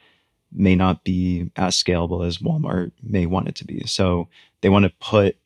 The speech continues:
the responsibility on the vendor. And the great thing for Walmart is they get that fifteen percent take rate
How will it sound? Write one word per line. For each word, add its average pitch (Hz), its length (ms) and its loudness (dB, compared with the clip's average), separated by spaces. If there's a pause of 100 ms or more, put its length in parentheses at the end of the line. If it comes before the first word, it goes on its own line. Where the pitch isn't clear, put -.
(100)
the 101 120 -2
responsibility 92 1080 0 (440)
on 87 200 2
the 85 80 0
vendor. - 440 -6 (680)
And 92 560 2 (480)
the 101 80 -6
great 101 260 4
thing 90 200 0
for - 160 -4
Walmart 101 500 4
is 92 560 -2
they 98 120 4
get 92 200 0
that 90 180 -4
fifteen 90 380 -4
percent 87 420 -4
take 95 240 -2
rate 80 240 -6